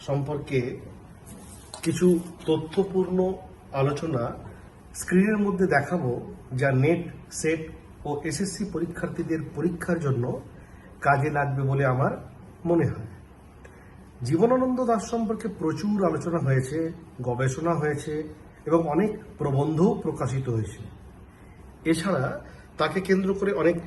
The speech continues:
বিশেষ সংখ্যাও বেরিয়েছে, যার হাত ধরে আমরা এমন কিছু তথ্য পেয়েছি যা পরীক্ষার উপযোগী এবং আগে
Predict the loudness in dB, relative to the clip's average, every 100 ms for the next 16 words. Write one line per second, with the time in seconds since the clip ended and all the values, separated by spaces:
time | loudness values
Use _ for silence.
0 | -10 -6 -4 2 2 2 -8 -14 -4 0
1 | 0 2 2 4 2 2 -4 -10 -16 -18
2 | -20 -20 -18 2 4 4 2 0 2 4
3 | 4 2 -2 -14 -18 -4 2 4 2 -2
4 | -16 -18 -16 -2 2 4 2 -2 -4 -2
5 | -2 -2 -2 -2 -2 -6 4 4 4 0
6 | -4 -4 -8 -14 0 0 0 0 0 0
7 | 0 0 -2 -8 -4 -2 0 0 -2 -8
8 | -14 -20 -18 0 4 6 4 0 -4 -16
9 | -10 -2 -2 0